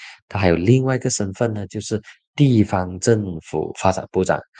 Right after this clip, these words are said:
那么这一些钱并不是来自地方政府部的，也不是来自这一些富豪的，而是来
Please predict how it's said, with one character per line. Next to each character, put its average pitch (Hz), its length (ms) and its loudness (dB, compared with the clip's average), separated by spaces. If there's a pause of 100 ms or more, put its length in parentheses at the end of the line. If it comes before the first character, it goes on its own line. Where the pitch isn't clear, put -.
(260)
那 113 120 0
么 - 380 2
这 123 140 6
一 117 140 6
些 101 340 4
钱 80 360 -6 (140)
并 131 200 0
不 113 140 0
是 113 180 2
来 85 360 2
自 107 360 4 (120)
地 117 160 6
方 104 140 0
政 117 180 -4
府 82 140 -8
部 131 180 2
的， 123 200 2 (360)
也 92 260 2
不 - 180 4
是 113 200 6
来 85 240 0
自 107 220 -4
这 107 160 2
一 101 80 4
些 92 240 -2
富 123 200 -8
豪 92 220 -10
的， 92 240 -8 (560)
而 120 360 2
是 151 440 4 (220)
来 78 460 -2